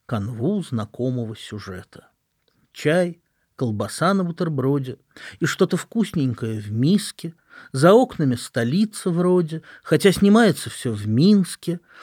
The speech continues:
Дочурка завтракает смирненько, супруг повязывает галстук, и два его любимых сырника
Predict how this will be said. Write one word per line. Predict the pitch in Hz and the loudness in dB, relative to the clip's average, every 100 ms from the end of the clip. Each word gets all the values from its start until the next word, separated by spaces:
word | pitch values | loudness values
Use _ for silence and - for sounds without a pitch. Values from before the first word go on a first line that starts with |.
| _ | _
Дочурка | 135 165 - 294 - 143 | 2 4 6 2 4 0
завтракает | 110 180 240 - 202 202 190 - | 2 4 4 0 -2 0 0 -2
смирненько, | 147 147 190 - 165 151 - 147 - _ | -2 2 2 0 -4 -4 -8 -14 -18 _
супруг | - 180 - 214 240 - | 0 0 2 2 0 -2
повязывает | 123 127 117 107 104 101 95 | 0 2 0 -2 -4 -6 -8
галстук, | 107 180 220 - - 175 - - - - | 0 2 2 0 -10 -12 -12 -20 -20 -6
и | 139 | -4
два | 117 135 170 | 0 4 4
его | 135 120 127 | 4 0 0
любимых | 117 113 113 107 - | -2 -2 -2 -4 -8
сырника | - - 233 190 196 180 175 | -10 -4 -2 0 -2 -4 -12